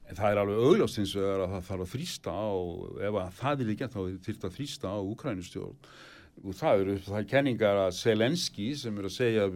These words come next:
já, okkur finnst nú bara að vera komin einhver panik, eh, hjá nato og þetta er nú ekki svona alvarlegt og eitthvað svona, að hann óttist það að Bandaríkin og nato-ríkin sem er að segja að það er bara verulega áhæ-, að hætta á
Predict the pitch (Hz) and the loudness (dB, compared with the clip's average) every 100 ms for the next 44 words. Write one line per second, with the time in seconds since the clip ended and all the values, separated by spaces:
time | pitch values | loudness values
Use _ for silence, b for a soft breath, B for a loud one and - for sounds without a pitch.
0 | 90 92 95 92 90 - 113 110 101 104 | -4 -2 0 0 -2 -6 -8 -6 -6 -4
1 | 92 - 90 90 92 90 82 - 98 95 | -4 -6 -4 -2 -2 -4 -6 -4 -2 -2
2 | 90 - 110 127 147 165 - - - - | -4 -6 -2 0 2 0 -4 -16 -14 -10
3 | 98 98 90 104 104 120 127 143 131 101 | -8 -8 -4 -2 0 -2 0 0 2 0
4 | 87 90 101 117 110 92 98 87 110 113 | -2 -4 -2 -2 -4 -6 -4 -2 0 2
5 | 107 110 - 92 90 92 - - B B | 2 0 -4 -8 -8 -10 -10 -12 B B
6 | B B - 87 110 139 175 127 151 - | B B -10 -6 0 4 4 4 2 2
7 | - - 113 90 98 147 - 95 95 90 | 2 2 0 0 0 -4 -4 -2 -2 -4
8 | 90 b b b _ _ - 131 196 135 | -10 b b b _ _ -2 0 4 2
9 | 104 82 90 117 170 113 90 90 135 - | 2 -2 -4 -4 -4 -4 -2 0 0 6
10 | 117 104 117 151 117 98 92 90 110 87 | 6 6 2 -4 -4 -2 -2 0 0 0
11 | 78 76 85 90 101 90 92 85 104 107 | -2 -4 -4 -2 -2 -2 -2 0 0 0
12 | 90 92 101 98 95 - 82 87 110 - | 0 0 0 -2 -6 -8 -10 -8 -10 -6
13 | 98 101 | -4 -2